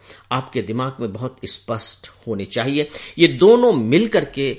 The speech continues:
syllabus को सच पूछिए तो क्लियर करेंगे और तब आप इस लायक बन सकेंगे कि चयन कर सकें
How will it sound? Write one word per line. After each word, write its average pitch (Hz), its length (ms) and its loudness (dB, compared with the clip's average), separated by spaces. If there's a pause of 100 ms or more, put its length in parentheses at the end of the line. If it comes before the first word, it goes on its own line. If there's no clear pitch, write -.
syllabus 117 500 -4
को 107 480 -6
सच - 220 -8
पूछिए 110 360 -8
तो - 120 -8
क्लियर 139 480 4
करेंगे 107 460 -2
और - 360 -10
तब 165 340 2
आप 120 340 -6
इस 117 180 -8
लायक 123 440 0
बन 117 120 0
सकेंगे 110 640 -2 (460)
कि 117 240 -4
चयन 170 320 4
कर 123 140 -2
सकें 110 440 -4